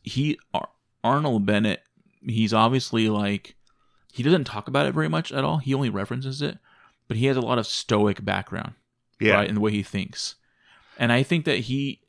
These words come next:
Speaker 1: and this is the whole point of the book is, in a way, is mo-, d-, just budget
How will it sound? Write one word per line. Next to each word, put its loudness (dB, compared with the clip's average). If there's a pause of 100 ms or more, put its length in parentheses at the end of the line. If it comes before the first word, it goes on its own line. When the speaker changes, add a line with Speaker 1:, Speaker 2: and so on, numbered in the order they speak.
(140)
Speaker 1:
and 0
this 0
is -10
the 2
whole 4
point 0
of 2
the 2
book -2
is, -4 (800)
in 2
a 4
way, 0
is -2 (1000)
mo-, 0 (180)
d-, -14 (680)
just -4
budget 0